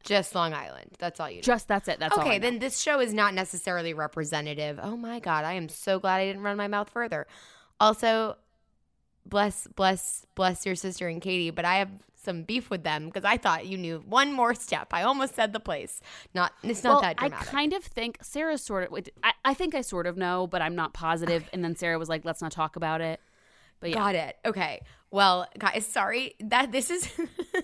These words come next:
Speaker 1: <laughs> this is, this is, um, real life happening in front of you. Sorry. I just thought I've ruined everything.
Speaker 2: You ruined
Speaker 1: Anyway,
Speaker 2: nothing.
Speaker 1: you could
Speaker 2: You
Speaker 1: watch this
Speaker 2: couldn't.
Speaker 1: show and it would not ruin anything. Like, I don't, it's not even totally descript where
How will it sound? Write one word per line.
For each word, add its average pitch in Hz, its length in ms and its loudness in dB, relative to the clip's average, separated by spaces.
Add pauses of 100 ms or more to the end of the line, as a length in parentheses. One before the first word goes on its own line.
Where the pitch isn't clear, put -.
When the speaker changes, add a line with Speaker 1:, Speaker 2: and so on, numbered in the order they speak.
(100)
Speaker 1:
<laughs> - 600 -18
this 262 240 2
is, 285 320 2 (260)
this 214 360 4
is, 233 460 2 (180)
um, 180 460 4
real 180 220 0
life - 300 -4
happening 175 400 -4
in - 120 -10
front 127 160 -4
of 131 100 -6
you. - 220 -10
Sorry. - 420 -2
I - 120 2
just 254 200 -8
thought - 140 -6
I've 151 180 -8
ruined 247 240 -8 (120)
everything. 539 800 -2
Speaker 2:
You 196 260 -8
ruined 208 180 0
Speaker 1:
Anyway, 190 320 4
Speaker 2:
nothing. 165 160 0
Speaker 1:
you 226 80 0
could - 80 -4
Speaker 2:
You 240 60 2
Speaker 1:
watch 202 220 6
this 196 200 0
Speaker 2:
couldn't. - 40 -4
Speaker 1:
show 170 360 4
and 160 160 -4
it 160 180 -8
would 151 200 -6
not 160 320 4
ruin 180 200 0
anything. 165 520 -2
Like, 151 160 -10
I 156 100 -6
don't, 175 400 0
it's 196 200 -4
not 208 180 4
even 180 220 -2
totally 160 460 -6
descript 156 520 -8
where 151 520 -2